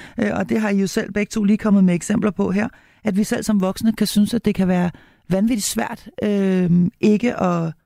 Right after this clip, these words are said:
at være de bedste hele tiden til alt, hvad vi gør. Øhm, så hvad gør vi, hvis vi faktisk selv ligger <laughs> under for det her pres? Og vi nu står der og kan se, øh, og jeg skulle spørge fra en ven,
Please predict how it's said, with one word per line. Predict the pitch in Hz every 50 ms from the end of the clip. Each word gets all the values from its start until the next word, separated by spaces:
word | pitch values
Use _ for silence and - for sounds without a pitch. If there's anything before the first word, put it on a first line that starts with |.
| _ _ _ _ -
at | 202 180
være | 185 175
de | 165 -
bedste | 160 - 190 202 196 - - 240 - _ _ _ _ _
hele | - - 247 247 277
tiden | - - 240 233 240 220 214 _ -
til | - 240
alt, | 202 202 - -
hvad | - 226
vi | 185 202
gør. | - 262 277 - - _ _ _ _ _ _ _ _ _ - _ _ - -
Øhm, | 214 214 208 202 196 190 190 185 185 180 180 180 214 - -
så | - - 240
hvad | 269 277
gør | - 233 208 226
vi, | 247 370 370
hvis | - 262 220 - -
vi | 196
faktisk | - 202 185 - - 196 - -
selv | - - - - 330
ligger | - 214 214 156
<laughs> | 220
under | 214 220 196
for | - -
det | 180 - - - 202 - -
her | 180 - - -
pres? | - 180 190 202 - - - - -
Og | - 220
vi | 202 247
nu | 247 311 349
står | - - - 302 277 240
der | 226 - 240 233 - - _ - - - - -
og | - - 214
kan | - 214 180
se, | - - - 233 220 - - _ - - _ _ _ - -
øh, | 208 202 196 185 180 175 -
og | - 202
jeg | 196 190
skulle | - 196 185
spørge | - 202 220 247
fra | - 185 160
en | 156 147
ven, | 156 156 180